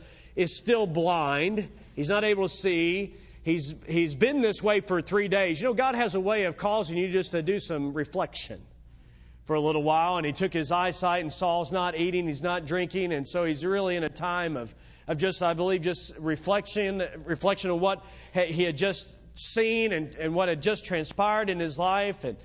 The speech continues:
Ananias walks into that room, however it was set up, and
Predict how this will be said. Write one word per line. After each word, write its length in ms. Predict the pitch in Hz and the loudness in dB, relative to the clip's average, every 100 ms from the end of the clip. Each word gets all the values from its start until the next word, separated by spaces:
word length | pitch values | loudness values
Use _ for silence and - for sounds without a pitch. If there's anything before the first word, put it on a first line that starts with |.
| - - - - | -20 -20 -20 -4
Ananias 600 | - 208 202 208 214 - | 0 2 2 2 2 0
walks 340 | 208 208 190 - | 2 2 0 -2
into 240 | 208 196 | 0 2
that 320 | 190 202 196 | 2 2 2
room, 280 | 180 202 202 | 0 2 2
however 380 | 165 196 196 196 | 2 0 2 0
it 60 | 185 | 0
was 160 | 185 | -2
set 220 | - 202 | 0 0
up, 300 | 196 196 202 | 2 2 0
and 240 | 156 127 | -2 -4